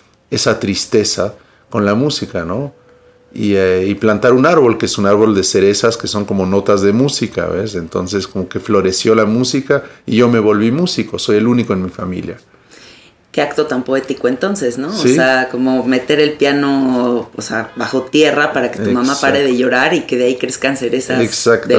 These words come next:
Speaker 2: deliciosas y jugosas, ¿no?
Speaker 1: No, y, y, y también muchas anécdotas. Conocí a George Harrison, el guitarrista de los Beatles,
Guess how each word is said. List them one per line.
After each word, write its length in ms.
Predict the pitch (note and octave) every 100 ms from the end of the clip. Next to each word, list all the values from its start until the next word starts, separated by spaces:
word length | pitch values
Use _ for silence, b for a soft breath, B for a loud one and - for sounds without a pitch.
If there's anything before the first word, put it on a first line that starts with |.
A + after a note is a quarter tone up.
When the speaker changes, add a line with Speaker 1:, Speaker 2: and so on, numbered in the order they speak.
| B2
Speaker 2:
deliciosas 540 | E3+ D3+ C#3 C#3 -
y 360 | B2 A#2+ A#2 A#2+ -
jugosas, 560 | B2+ B2+ D#3 - -
¿no? 100 | B2+
Speaker 1:
No, 60 | E3
y, 40 | C3+
y, 280 | A2+ G#2+ G#2
y 220 | G#2 F#2+
también 420 | F2+ G2 G2 C3+ C#3+
muchas 400 | D3 D#3 D#3 G2+
anécdotas. 540 | F2 C3 A2 - F2
Conocí 400 | - F#2+ - G#2+
a 80 | G2
George 260 | G#2+ G#2 -
Harrison, 540 | - G#2+ B2 F#2 G2+ F2+
el 140 | F2
guitarrista 460 | F2 G#2 F#2+ - A2
de 40 |
los 220 | F#2+ F2
Beatles, 500 | F#2 G#2+ G2 E2 -